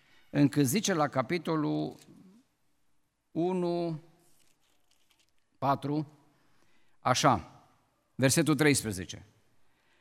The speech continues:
Ascultați acum voi care ziceți: „Astăzi sau mâine ne vom duce în cutare cetate, vom sta acolo un an, vom face negustorie, vom câștiga.” Și nu știți ce va,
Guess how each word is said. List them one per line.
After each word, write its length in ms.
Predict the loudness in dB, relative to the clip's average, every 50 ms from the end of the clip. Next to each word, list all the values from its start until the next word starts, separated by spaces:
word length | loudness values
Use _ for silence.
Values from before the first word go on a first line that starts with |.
| _ _ _
Ascultați 720 | 4 4 6 6 6 4 4 2 4 4 4 4 4 4
acum 300 | 0 2 2 0 0 2
voi 240 | 2 4 2 2 2
care 480 | 0 -6 2 4 6 6 8 6 4 2
ziceți: 880 | 2 2 2 6 6 6 6 4 -2 -6 -4 -4 -6 -6 -8 -12 -20 _ _ _ _ _ _ -2
„Astăzi 920 | 0 4 4 4 4 4 0 -2 -2 -4 -4 -4 -6 -10 -12 -14 -18 -20 _
sau 180 | -18 -16 -12 -6
mâine 540 | -4 -2 0 2 2 2 2 0 -2 -2 -2
ne 120 | -2 -2
vom 260 | -2 -4 -4 -4 -4
duce 320 | -4 -4 -4 -4 -2 -2 -4
în 80 | -4
cutare 580 | -4 -6 -10 -6 -2 0 2 2 2 2 0 -4
cetate, 460 | -6 -8 -6 -4 -4 -4 -4 -4 -8
vom 160 | -6 -6 -6
sta 180 | -6 -4 -2 -2
acolo 320 | -2 -2 -4 -6 -4 -2
un 220 | -2 0 0 2 2
an, 360 | 2 2 2 0 0 -2 -4
vom 160 | -4 -6 -4
face 280 | -2 -4 -4 -2 -2 -2
negustorie, 1080 | -2 -2 -4 -6 -10 -10 -8 -8 -8 -6 -4 -2 -2 0 0 0 -2 -2 -2 -4 -8 -12 -20 -20 _ _ _ _ _
vom 180 | -6 -6 -6 -4
câștiga.” 920 | -6 -8 -10 -10 -6 -6 -8 -8 -4 -2 0 2 2 2 0 -4 -10 -18 -20 -20 -20 _ _ _ _ _ _ _ _ _ _ _
Și 200 | -10 -4 2 4
nu 140 | 6 6 4
știți 260 | 4 2 2 2 2
ce 120 | 2 2
va, 220 | 4 4 4 4